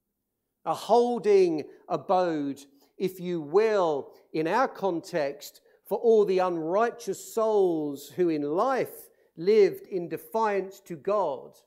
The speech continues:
refusing to acknowledge him as God, and who died without repentance and surrender. It is a place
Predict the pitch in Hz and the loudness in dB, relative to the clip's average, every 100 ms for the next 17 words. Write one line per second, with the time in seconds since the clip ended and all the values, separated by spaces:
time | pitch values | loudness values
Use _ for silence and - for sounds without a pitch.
0 | _ _ _ _ _ _ - 175 - 208 | _ _ _ _ _ _ -12 -12 -8 -4
1 | 254 226 208 190 180 175 160 131 175 226 | -2 0 0 0 0 -6 -6 -4 0 2
2 | 202 - - 185 170 - 196 208 190 147 | 2 -2 -4 -2 -2 -2 0 0 -2 -6
3 | 185 156 143 127 120 - _ _ - 170 | -2 0 0 -2 -6 -16 _ _ -8 -6
4 | 151 180 135 175 180 170 156 156 151 156 | -6 -10 -4 0 2 0 -2 -6 -6 -4
5 | 156 151 - 165 139 - 180 180 180 147 | -6 -8 -12 -12 -10 -8 -8 -8 -8 -8
6 | 127 - - - _ _ _ _ 156 156 | -8 -14 -20 -20 _ _ _ _ -10 -10
7 | - 139 196 233 170 123 98 95 _ _ | -8 -4 -4 -4 -6 -8 -12 -20 _ _
8 | _ _ _ _ _ _ _ _ _ 196 | _ _ _ _ _ _ _ _ _ -4
9 | 185 151 165 - 190 190 160 - - | -2 -2 -6 -4 0 0 -2 -8 -16